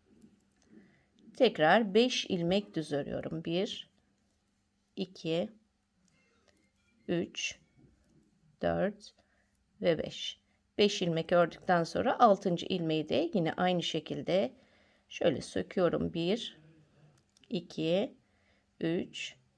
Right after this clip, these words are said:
dört, beş, altı.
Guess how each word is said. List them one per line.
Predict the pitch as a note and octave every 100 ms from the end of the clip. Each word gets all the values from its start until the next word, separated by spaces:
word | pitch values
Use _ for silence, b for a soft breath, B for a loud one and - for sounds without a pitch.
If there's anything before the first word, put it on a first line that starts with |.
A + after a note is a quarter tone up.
| _ _ _ _ _ -
dört, | E3+ E3 F3 A#3 A#3 - _ _ _ _ _ _ _ -
beş, | E3+ E3+ A#3+ - - - - _ _ _ _ _ _
altı. | - F3 - - -